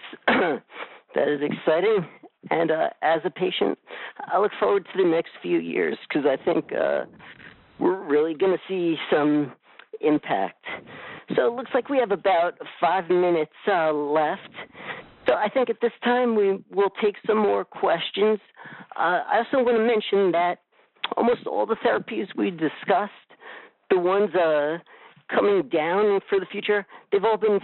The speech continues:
funded in some way by the Michael J. Fox Foundation. So, uh, the good people and the hard work they do there, uh, really do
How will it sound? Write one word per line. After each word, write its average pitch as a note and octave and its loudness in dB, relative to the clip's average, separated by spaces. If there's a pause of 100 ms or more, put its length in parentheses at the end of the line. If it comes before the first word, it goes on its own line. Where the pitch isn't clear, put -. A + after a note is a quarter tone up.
funded F#3 2
in D#3 2
some A3 2
way F3+ 0
by E3 -2
the D3+ -4
Michael D#3 0
J. D#3+ 2 (100)
Fox D3 -2 (120)
Foundation. C#3 -4 (560)
So, C#3+ 2
uh, C#3+ 0 (540)
the - 0
good F#3+ -2
people F#3+ 0
and F#3 4
the F3+ 2
hard F#3+ -2
work E3+ -2
they E3+ 0
do F3+ -2
there, D3+ 0 (520)
uh, C#3+ 0
really E3 2 (200)
do C#3+ 2